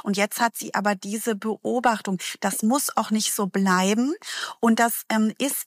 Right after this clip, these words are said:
eben auch nicht so einfach, wie wenn man sich jetzt vorstellt, ich habe eine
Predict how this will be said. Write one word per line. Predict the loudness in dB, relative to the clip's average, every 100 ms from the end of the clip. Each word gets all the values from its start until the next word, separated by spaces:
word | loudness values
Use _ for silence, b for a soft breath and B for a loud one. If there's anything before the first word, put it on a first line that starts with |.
| -2
eben | 0 2
auch | 0 0 0 -2 -4
nicht | -4 -4
so | -4 -2
einfach, | 2 2 2 0 0
wie | -2
wenn | 0 2
man | 0
sich | -2
jetzt | -6 -4
vorstellt, | 0 2 2 2 0 -2 B B
ich | -2
habe | 0 0 2
eine | 2 4 2